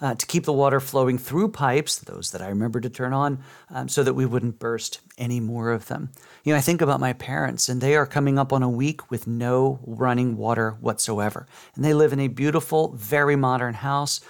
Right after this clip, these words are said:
modern meaning new, and, uh, and yet while they have heat, they have no water. I mean, here are, are, are my parents who are relegated to going out to the rain barrel, or we're literally shoveling snow and melting it so that they'd be able to flush a toilet.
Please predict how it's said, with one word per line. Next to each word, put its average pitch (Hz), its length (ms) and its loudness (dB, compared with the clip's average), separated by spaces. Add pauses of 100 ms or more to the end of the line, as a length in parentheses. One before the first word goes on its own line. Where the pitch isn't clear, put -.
(340)
modern 123 300 0
meaning 113 360 -4
new, 151 440 4 (480)
and, 160 440 4
uh, 143 280 4
and 143 160 2
yet 147 260 0
while 131 160 2
they 135 120 2
have 123 200 -2
heat, - 380 -4 (500)
they 127 80 -4
have 131 220 -2
no 147 140 0
water. 147 440 -2
I 113 40 -16
mean, 123 140 -10
here 156 460 -4
are, 135 280 0
are, 135 280 -2
are 135 160 -4
my 117 160 -4
parents 147 540 -2 (300)
who 147 140 2
are 135 100 6
relegated 139 640 4
to 131 500 0
going 143 320 2
out 135 140 2
to 139 80 0
the 127 100 2
rain 143 300 2
barrel, 113 340 0
or 131 260 0
we're 127 260 2
literally 151 440 2
shoveling 135 400 2
snow 127 240 2
and 123 100 2
melting 117 300 -2
it 117 100 -8
so 117 100 -4
that 113 160 -4
they'd 120 160 -4
be 113 100 -4
able 113 160 -8
to 127 80 -6
flush 113 300 -10
a - 40 -14
toilet. - 420 -6